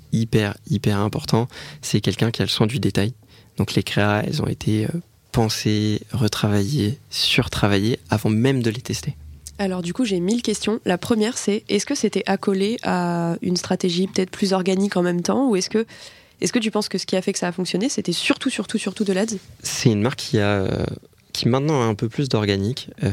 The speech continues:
Speaker 1: mais qui, euh, fonctionne quand même principalement sur de l'ads.
Speaker 2: Ok, c'est ouf.
Speaker 1: Donc c'est vraiment, euh, le fondateur te le dirait, euh, c'est,
Speaker 2: <laughs>
Speaker 1: je pense que c'est quatre-vingts, euh, quatre-vingt-cinq pour cent d'ads.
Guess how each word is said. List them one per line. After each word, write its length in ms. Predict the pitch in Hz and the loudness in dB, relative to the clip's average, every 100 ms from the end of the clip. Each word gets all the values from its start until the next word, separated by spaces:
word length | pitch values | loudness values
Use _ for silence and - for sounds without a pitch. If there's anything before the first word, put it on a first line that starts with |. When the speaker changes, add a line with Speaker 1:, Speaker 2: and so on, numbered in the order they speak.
| 135 | 0
Speaker 1:
mais 240 | 113 107 | 0 -2
qui, 480 | 104 - - 123 101 | -2 -8 -4 0 2
euh, 200 | 98 95 | 2 -2
fonctionne 400 | - 107 - 110 | -2 -2 0 -2
quand 100 | 107 | 0
même 100 | 107 | -2
principalement 560 | - 127 - - 104 101 | -2 -2 0 2 2 2
sur 160 | - | 0
de 80 | 98 | 2
l'ads. 260 | 101 - - _ _ _ - - | 0 -2 -8 _ _ _ -14 -8
Speaker 2:
Ok, 160 | 196 - | -6 -4
c'est 180 | 214 202 | -4 -4
ouf. 260 | 220 - - - - | -6 -10 -20 -16 0
Speaker 1:
Donc 240 | 107 101 | 2 2
c'est 140 | - 104 | 2 2
vraiment, 420 | 101 107 113 110 | 4 4 4 2
euh, 100 | 98 - - - - - | 0 -4 -16 -18 -20 -10
le 60 | - | -4
fondateur 480 | 107 101 104 104 | 0 0 0 -4
te 120 | - 98 | 0 0
le 100 | 98 | 2
dirait, 440 | 101 104 110 104 | 2 4 2 0
euh, 60 | 98 | -2
c'est, 320 | - 113 110 | -2 0 0
Speaker 2:
<laughs> 0 | |
Speaker 1:
je 80 | - | 0
pense 160 | 104 | 0
que 120 | - | 0
c'est 180 | 98 95 | -2 -2
quatre-vingts, 720 | - 90 - 101 104 107 104 | 0 -2 0 2 2 2 2
euh, 100 | 95 98 - - - - - | 0 -2 -6 -12 -20 -18 -8
quatre-vingt-cinq 680 | 156 - 107 101 - 95 | -6 -2 -2 0 0 -2
pour 180 | - - | -4 -6
cent 160 | - - | -2 -2
d'ads. 300 | - - | -4 -8